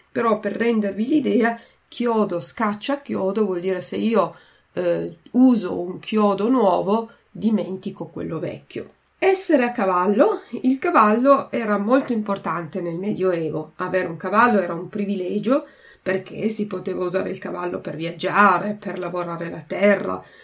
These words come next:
per andare in guerra. Ecco, salire a cavallo era quindi un passaggio di status sociale. La situazione migliorava, quindi essere a cavallo vuol dire risolvere una situazione, trovare una soluzione ad un problema,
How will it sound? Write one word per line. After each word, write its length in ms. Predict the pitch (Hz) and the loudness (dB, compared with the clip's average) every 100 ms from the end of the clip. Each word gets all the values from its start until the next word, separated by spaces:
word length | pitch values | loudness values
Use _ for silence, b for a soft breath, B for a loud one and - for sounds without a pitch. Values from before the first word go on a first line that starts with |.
| B | B
per 160 | - 190 | -4 -2
andare 280 | 180 175 175 | -2 -2 -4
in 100 | 175 | -2
guerra. 600 | 180 202 208 - 208 b b b - | 4 6 6 2 -8 b b b -18
Ecco, 200 | - 185 | -14 -8
salire 460 | - 254 320 359 | 2 6 8 6
a 40 | 254 | 2
cavallo 420 | 277 233 247 294 | -2 0 2 2
era 200 | 226 233 | 0 0
quindi 320 | 247 240 247 | -2 2 2
un 240 | 226 208 - | 2 0 -4
passaggio 640 | 240 214 - 196 208 226 | -8 -6 -4 -2 -2 -2
di 140 | 202 | -6
status 540 | 202 - 175 202 190 185 | -8 -4 -4 -4 -8 -8
sociale. 760 | - - - - - - 208 | -8 -8 -8 -4 -2 -2 -4
La 80 | 196 | -6
situazione 640 | - 220 214 208 214 196 180 | -4 -4 -2 -2 -2 -4 -2
migliorava, 600 | 185 202 277 196 208 208 | -2 0 2 2 0 -2
quindi 280 | 214 190 - | -2 -4 -4
essere 460 | - 311 - 220 196 | 0 0 0 -4 -4
a 80 | |
cavallo 600 | 196 294 254 202 208 226 | -2 2 4 2 0 0
vuol 220 | 254 240 196 | 2 0 0
dire 420 | 180 196 247 302 B B B - | -2 -2 -2 -4 B B B 0
risolvere 640 | 247 302 233 220 214 262 | 6 6 6 2 4 4
una 220 | 254 208 | 4 0
situazione, 880 | 196 214 143 92 - - 180 170 - | -4 -8 -8 -8 -8 -8 -6 -6 -8
trovare 560 | - 233 196 180 202 240 | -4 -2 2 2 2 2
una 180 | 214 185 | 2 -2
soluzione 640 | - 226 240 - 196 185 | -4 -4 -4 -4 -4 -4
ad 80 | 170 | -6
un 140 | 170 | -8
problema, 600 | - 165 185 - - 160 | -8 -4 -2 -2 -4 -8